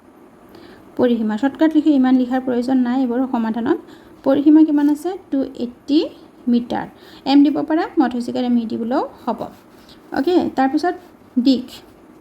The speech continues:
গি-, আ, ধৰা হ'ল, ধৰা হ'ল, প্ৰথমতে প্ৰস্থটো ধৰোঁ।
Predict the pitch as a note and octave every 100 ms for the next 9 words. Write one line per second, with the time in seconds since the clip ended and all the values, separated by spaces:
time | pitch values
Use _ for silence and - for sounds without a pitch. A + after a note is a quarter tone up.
0 | - A#3+ C4+ - A#3+ A#3 A3+ B3+ C4+ C4
1 | G#3 - - - _ _ _ - _ -
2 | - - - - - A#3+ A#3+ B3+ A#3+ C#4+
3 | A#4+ - - - - - B3 A#3+ A#3+ D4+
4 | A3+ - A#3+ B3+ B3 B3+